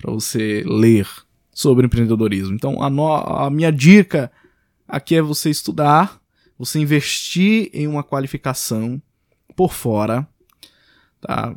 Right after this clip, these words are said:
Participando aí de congressos, workshops, eventos sobre empresas da área ou sobre, é, o assunto que você deseja desenvolver.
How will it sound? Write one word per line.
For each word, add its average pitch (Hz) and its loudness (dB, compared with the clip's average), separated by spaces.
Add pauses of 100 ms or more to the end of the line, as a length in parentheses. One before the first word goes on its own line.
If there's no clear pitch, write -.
Participando 139 0
aí 127 4
de 123 -4
congressos, 113 0
workshops, 113 -2
eventos 131 4
sobre 127 -4
empresas 127 0
da 120 2
área 110 0 (800)
ou 160 8
sobre, 147 2 (1300)
é, 127 2
o 131 4
assunto 139 2
que - -2
você 135 0
deseja 123 0
desenvolver. 113 0